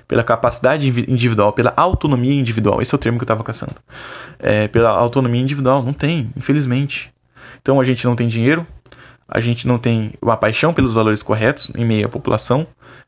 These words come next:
a gente só tem alguns resquícios de um, de um, de valores que ainda são mantidos de pé graças à religiosidade que ainda está presente, mas religiosidade essa que infelizmente não vai durar muitos mais,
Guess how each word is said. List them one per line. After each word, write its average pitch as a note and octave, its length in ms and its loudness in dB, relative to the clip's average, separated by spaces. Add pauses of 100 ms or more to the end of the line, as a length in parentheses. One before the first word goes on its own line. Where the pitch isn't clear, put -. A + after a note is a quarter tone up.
a - 40 -10
gente A#2 220 -4
só A#2+ 120 2
tem C3 140 0
alguns C#3 260 0
resquícios - 920 -2 (800)
de B2 240 -4
um, B2+ 320 0 (320)
de B2 200 -2
um, B2+ 240 2
de B2 100 0
valores C3+ 420 4
que - 120 0
ainda D#3 240 2
são D3+ 180 0
mantidos C#3+ 400 2
de B2 100 -2
pé C#3+ 240 2
graças A#2+ 840 -2 (840)
à A2+ 200 2
religiosidade B2+ 840 2
que - 100 -4
ainda A#2+ 120 2
está A#2+ 160 -2
presente, C3 600 -2
mas A2+ 300 -2
religiosidade A#2 840 2
essa C#3+ 240 2
que C3+ 80 -6
infelizmente A#2+ 600 -2 (360)
não C3 160 0
vai C3 120 4
durar C#3+ 240 4
muitos D3 260 -2
mais, A2 220 2